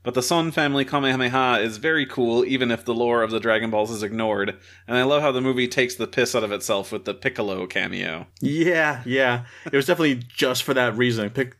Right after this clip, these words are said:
Speaker 2: Krillin only shows up like that just for that s-, sole reason. And
Speaker 1: Right.
Speaker 2: yeah, I thought
Speaker 1: Yeah.
Speaker 2: it was cool.
Speaker 1: Yeah, uh, I'm glad that we got some good out of it. Uh, overall, eh, like, I wouldn't say it's a good movie.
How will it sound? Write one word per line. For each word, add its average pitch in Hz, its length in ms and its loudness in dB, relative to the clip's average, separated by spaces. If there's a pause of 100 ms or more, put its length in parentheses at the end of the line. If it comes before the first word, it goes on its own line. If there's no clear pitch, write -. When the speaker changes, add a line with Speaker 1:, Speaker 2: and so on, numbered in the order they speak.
(120)
Speaker 2:
Krillin 135 220 0
only 123 180 4
shows 123 160 -2
up 123 120 2
like 117 140 0
that 113 300 0 (140)
just 120 220 2
for 127 80 -2
that 110 180 0
s-, - 240 -14
sole 120 220 0
reason. 110 340 0
And 104 220 -4 (200)
Speaker 1:
Right. 117 420 0 (100)
Speaker 2:
yeah, 110 340 2 (200)
I - 80 0
thought - 80 2
Speaker 1:
Yeah. - 40 4
Speaker 2:
it 127 40 2
was 113 100 0
cool. 117 340 -2 (300)
Speaker 1:
Yeah, 277 260 -2 (220)
uh, - 40 -12 (380)
I'm 135 500 -2 (120)
glad 156 380 0
that 147 140 -2
we 127 120 -2
got 127 240 -2
some 135 260 -2
good 120 180 2
out 113 140 2
of 113 80 2
it. 113 140 2 (200)
Uh, 113 280 -2
overall, 117 720 4
eh, 285 300 -2 (100)
like, 143 440 -2
I 156 100 -6
wouldn't 139 280 0
say 131 140 4
it's 123 160 -2
a - 20 -6
good 123 220 2
movie. 127 420 0